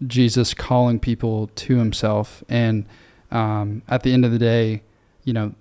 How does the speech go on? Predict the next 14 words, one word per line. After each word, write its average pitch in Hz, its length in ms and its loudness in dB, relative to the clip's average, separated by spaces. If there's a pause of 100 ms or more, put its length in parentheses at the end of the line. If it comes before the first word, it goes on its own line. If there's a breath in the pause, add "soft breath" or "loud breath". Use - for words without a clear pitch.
this 127 260 0
world 127 240 4
isn't 120 220 2
our 110 120 -2
home. 113 380 -4 (100)
This - 280 -4
world, 120 360 4 (460 soft breath)
um, 107 440 -2
we 127 240 2
have 120 300 2
to - 80 -6
have 123 140 2
eternal 113 360 0
perspective. 127 720 -2